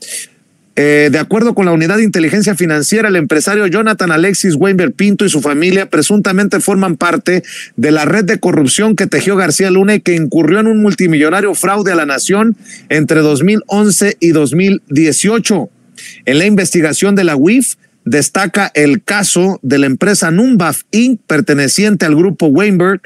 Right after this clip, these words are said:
a la que describe como una sociedad extranjera constituida en Panamá el trece de octubre de dos mil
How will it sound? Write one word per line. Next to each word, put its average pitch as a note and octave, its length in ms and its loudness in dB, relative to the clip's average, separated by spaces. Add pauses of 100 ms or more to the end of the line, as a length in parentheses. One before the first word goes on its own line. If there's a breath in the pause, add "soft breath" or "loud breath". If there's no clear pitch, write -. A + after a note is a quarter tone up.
(420 loud breath)
a - 80 -4
la C#3 140 -2
que D#3 160 0
describe G#3+ 460 0
como E3+ 180 0
una G#3 160 2
sociedad E3+ 400 0
extranjera F3+ 500 -2
constituida E3 540 0
en F#3+ 100 0
Panamá D#3 380 -2
el G3 80 -2
trece G3 240 0
de E3+ 80 2
octubre F#3+ 360 0
de D#3+ 60 2
dos C#3 200 2
mil F3 220 0